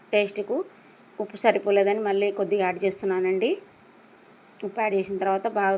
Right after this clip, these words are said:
కలిపాను. చూడండి రెడీ అయిపోయింది ఇప్పుడైతే. ఇంకా లాస్ట్లో అయితే కొత్తిమీర యాడ్ చేస్తున్నానండి.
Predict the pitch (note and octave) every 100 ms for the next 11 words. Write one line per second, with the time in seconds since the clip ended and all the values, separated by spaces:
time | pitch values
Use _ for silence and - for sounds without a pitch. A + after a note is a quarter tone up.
0 | G3 F#3+ F#3 F#3+ G3+ F4 - - - -
1 | - - - - G#3+ G#3 F#3+ A3 F#4+ -
2 | G3 G3+ G3 G3 F#3+ F#3+ G3 F#3 F#3+ A#3+
3 | G4 - - - - - G#3+ G#3 G3+ F#3+
4 | F#3+ - G3+ G3 A#3+ F#4 - - - G#3+
5 | G#3 G3+ G3+ G3 F#3 F#3 F#3 G3 F#3+ F#3+
6 | F#3